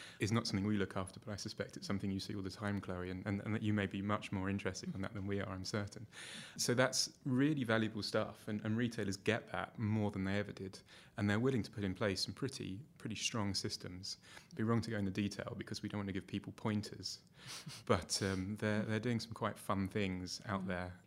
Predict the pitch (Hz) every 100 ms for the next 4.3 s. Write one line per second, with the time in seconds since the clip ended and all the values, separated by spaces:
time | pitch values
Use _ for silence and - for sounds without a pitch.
0 | - 101 98 90 98 - 98 95 101 98
1 | 90 - 98 90 - 95 90 101 95 -
2 | 98 92 - 92 92 98 - 95 95 92
3 | - 98 - - - - - 95 104 92
4 | - 98 98